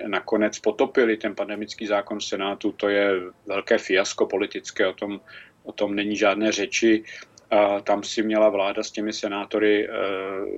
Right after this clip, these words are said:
sednout, nebo, eh, lídři těch jednotlivých stran, po případě těch dvou koalic, sednout s těmi senátory ještě před hlasováním a probrat, a, eh, jak to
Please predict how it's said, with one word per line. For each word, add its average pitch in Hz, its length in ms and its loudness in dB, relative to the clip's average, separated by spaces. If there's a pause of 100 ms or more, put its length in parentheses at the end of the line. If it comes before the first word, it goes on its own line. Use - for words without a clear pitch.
(180)
sednout, 107 500 2
nebo, 95 320 -2
eh, - 840 -16
lídři 107 320 2
těch 107 160 0
jednotlivých 104 500 2
stran, 104 480 2 (240)
po - 80 -10
případě 104 420 -2
těch 101 180 -4
dvou 101 160 2
koalic, 104 420 0
sednout 107 360 -4
s - 20 -20
těmi 104 220 -4
senátory 101 520 0
ještě 98 220 -2
před 95 200 -4
hlasováním 98 760 -2
a 95 60 2
probrat, 95 420 4 (680)
a, 95 500 4
eh, - 40 2 (720)
jak - 180 0
to - 180 2